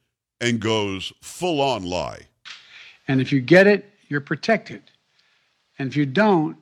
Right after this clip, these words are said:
Speaker 2: you're putting yourself and other people unnecessary risk.
Speaker 1: He's a liar.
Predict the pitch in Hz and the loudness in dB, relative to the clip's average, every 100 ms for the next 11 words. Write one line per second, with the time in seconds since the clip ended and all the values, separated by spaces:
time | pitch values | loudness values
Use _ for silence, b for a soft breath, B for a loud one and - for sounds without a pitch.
0 | _ - 135 123 - 175 185 175 156 - | _ -14 -12 -10 -6 -4 -2 -2 -4 -4
1 | 143 143 139 - _ _ - 131 160 156 | -4 -2 -6 -12 _ _ -16 -12 -8 -6
2 | 151 151 139 151 139 143 143 - 147 147 | -6 -6 -4 -4 -4 -2 -4 -2 -2 0
3 | 165 208 - - - _ b b _ _ | 0 -2 -4 -12 -20 _ b b _ _
4 | _ _ _ _ - 107 107 151 190 73 | _ _ _ _ -16 -10 -6 -4 -4 -6